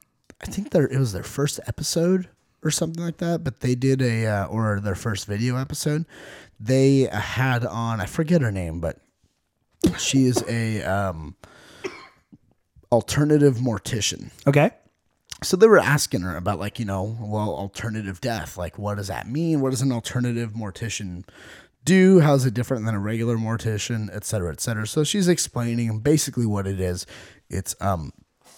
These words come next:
Speaker 1: alternative ways to prepare, um, a body, or I don't wanna say dispose of a body, but
Speaker 2: Yeah.
Speaker 1: you know, what to do afterwards other than cremation or burial, you know, or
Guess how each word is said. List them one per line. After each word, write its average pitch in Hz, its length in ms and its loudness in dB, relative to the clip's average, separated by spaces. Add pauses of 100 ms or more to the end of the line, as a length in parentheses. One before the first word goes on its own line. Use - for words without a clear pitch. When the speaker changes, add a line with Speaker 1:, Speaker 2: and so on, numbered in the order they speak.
(140)
Speaker 1:
alternative 185 840 2 (120)
ways 143 380 4
to - 120 -6
prepare, 131 680 0 (540)
um, 127 560 0
a 131 60 2
body, 113 760 0
or 107 680 0 (800)
I 123 60 -4
don't 135 60 0
wanna 131 100 0
say 107 180 -6
dispose 82 580 -8
of 55 120 -12
a 58 60 -12
body, 55 380 -6
but - 220 -4
Speaker 2:
Yeah. 107 180 6 (440)
Speaker 1:
you 220 120 2
know, 113 160 2
what 123 380 6
to 160 80 -2
do 120 480 0
afterwards 80 720 -2
other 123 300 2
than 110 260 -4
cremation 101 800 -4
or 92 160 -6
burial, 76 680 -4 (420)
you 107 200 -4
know, 80 180 0
or 95 600 0